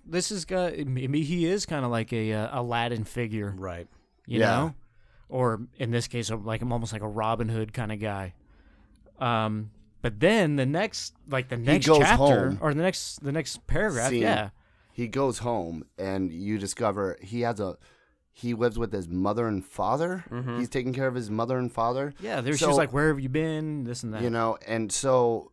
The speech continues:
Speaker 3: and, like, that's where the chapter ends. And, and that's where we end with our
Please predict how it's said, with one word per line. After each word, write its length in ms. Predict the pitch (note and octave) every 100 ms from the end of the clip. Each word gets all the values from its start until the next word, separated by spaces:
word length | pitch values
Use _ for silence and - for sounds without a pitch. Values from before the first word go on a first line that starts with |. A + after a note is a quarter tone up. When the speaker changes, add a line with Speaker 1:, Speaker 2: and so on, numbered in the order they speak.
| -
Speaker 3:
and, 160 | A2
like, 200 | A2+ A2+
that's 240 | F2+ C3+ -
where 100 | E3
the 80 | D3+
chapter 380 | C3 A#2+ F2+
ends. 340 | G2+ A#2+ B1+ - _ _ _ _ _ -
And, 260 | A2 A2 G#2+
and 180 | A#2+
that's 220 | A#2 C3+ -
where 200 | B2 A2
we 280 | A2 C3
end 300 | G#2+ F#2+ F2+ F#2+
with 240 | G2+ F2+
our 300 | G#2 G#2+ G#2